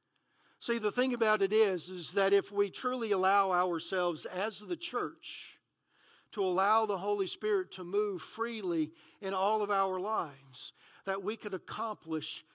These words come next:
more than we would ever think that we would be able to accomplish.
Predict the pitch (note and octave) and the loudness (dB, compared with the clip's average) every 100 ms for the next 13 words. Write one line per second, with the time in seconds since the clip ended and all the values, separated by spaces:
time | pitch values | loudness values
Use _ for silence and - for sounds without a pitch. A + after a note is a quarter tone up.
0 | _ F3 F#3 G#3 F#3 E3+ E3+ F3 D#3+ - | _ -6 0 2 2 -2 -2 -2 -2 -6
1 | - F#3+ F#3+ E3 - F#3 E3 - _ - | -6 -6 -4 -8 -6 -8 -8 -14 _ -12
2 | E3+ F3+ F3+ F3 D#3+ C#3+ E3+ D#3+ D#3+ D3 | -10 -4 -2 -2 -4 -2 0 0 -2 -6
3 | C3+ E3 C#3+ - D3+ - D3+ B2 - | -8 -8 -8 -10 -16 -18 -20 -20 -20